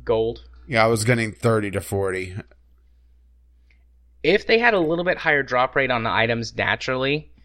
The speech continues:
Speaker 1: and kept the same gold and they don't modify the cost of anything, I mean, it still sucks. I'm not defending it, but that would make it at least acceptable, 'cause you could get packs and get a
Speaker 2: Well,
Speaker 1: gear
Speaker 2: well,
Speaker 1: drop
Speaker 2: well,
Speaker 1: rate
Speaker 2: well,
Speaker 1: really
Speaker 2: well, here's
Speaker 1: quickly.
Speaker 2: the, here's my thing, is that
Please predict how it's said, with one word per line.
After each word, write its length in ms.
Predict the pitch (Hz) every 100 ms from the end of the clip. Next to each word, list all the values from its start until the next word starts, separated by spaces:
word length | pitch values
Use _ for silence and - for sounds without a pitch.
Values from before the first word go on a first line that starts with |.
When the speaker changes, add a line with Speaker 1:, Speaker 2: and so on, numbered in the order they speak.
| _ _
Speaker 1:
and 180 | 107 110
kept 220 | 127 131
the 60 | 117
same 300 | - 123 113
gold 380 | 113 110 117
and 100 | 110
they 60 | 104
don't 180 | 113 85
modify 420 | 107 107 - 117
the 80 | 110
cost 380 | - 104 104 113
of 60 |
anything, 560 | 120 123 - 131 139 151 - _ _ - -
I 60 |
mean, 100 | 151
it 180 | 160 165
still 240 | - 190 160
sucks. 380 | - 127 98
I'm 100 | 131
not 160 | 135 113
defending 480 | 117 - 120 131 147
it, 200 | 170 147
but 140 | 123
that 140 | 135 135
would 100 | 147
make 200 | 143 143
it 80 |
at 100 | 120
least 600 | - 120 120 120 - - - - _ _ _ _ -
acceptable, 920 | 127 120 - - 120 113 117 90 71
'cause 200 | - 117
you 80 | 120
could 220 | 120 113
get 160 | 123 135
packs 560 | - 127 120 117 - -
and 200 | 113 107
get 200 | 110 113 -
a 60 |
Speaker 2:
Well, 160 | 117 156
Speaker 1:
gear 120 | 113
Speaker 2:
well, 60 | 110
Speaker 1:
drop 160 | 110
Speaker 2:
well, 60 | 104
Speaker 1:
rate 120 | 120
Speaker 2:
well, 140 | 110 151
Speaker 1:
really 240 | 120 107
Speaker 2:
well, 80 | 151
here's 220 | 151 170
Speaker 1:
quickly. 160 | 95 90
Speaker 2:
the, 60 | 123
here's 220 | 151 143
my 120 | 120
thing, 340 | - 120 98
is 200 | 107 110
that 260 | - 107 -